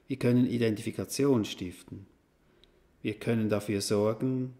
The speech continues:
dass Lernende sich identifizieren mit dem, was sie weiterbringt.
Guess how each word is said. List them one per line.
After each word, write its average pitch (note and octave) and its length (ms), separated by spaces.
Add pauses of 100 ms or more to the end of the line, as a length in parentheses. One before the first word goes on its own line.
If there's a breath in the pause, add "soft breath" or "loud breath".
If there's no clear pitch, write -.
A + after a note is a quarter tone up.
dass - 220
Lernende G2+ 480
sich C3 240
identifizieren B2 760
mit A#2 220
dem, G#2 360
was A2 180
sie C3+ 160
weiterbringt. C3+ 920